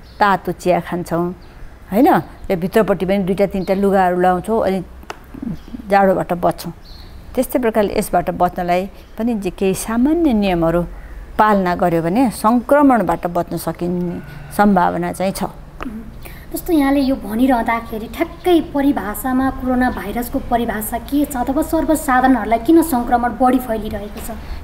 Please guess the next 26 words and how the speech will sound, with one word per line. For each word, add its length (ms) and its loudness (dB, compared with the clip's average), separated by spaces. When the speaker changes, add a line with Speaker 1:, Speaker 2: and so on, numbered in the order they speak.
Speaker 1:
यस्तो 180 4
छ, 60 6
ब-, 240 8
स-, 120 4
बढी 360 8
फैलिरहेको 1120 6
चाहिँ 360 0
के 200 2
कारणले 300 4
छ 100 -2
भने, 240 2
किनभने 560 0
अब 320 6
जो, 300 4
जुन 240 0
ठाउँबाट 440 2
सङ्क्रमण 600 -2
भएको, 460 -2
भारतबाट 420 2
धेरै 320 2
मानिसहरू 440 2
आइसकेपछि 680 0
उनीहरूलाई 360 4
आइसोलेसनमा, 880 2
क्वारेन्टाइनमा 1000 0
राखेन। 640 -2